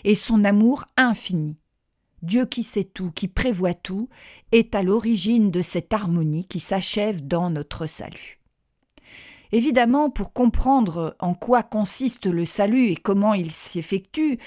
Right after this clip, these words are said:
pour savoir, euh, s'il sera d'ailleurs, euh,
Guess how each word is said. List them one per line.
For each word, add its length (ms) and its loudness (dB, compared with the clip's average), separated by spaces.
pour 180 -2
savoir, 680 2
euh, 120 0
s'il 240 0
sera 540 0
d'ailleurs, 420 0
euh, 120 -8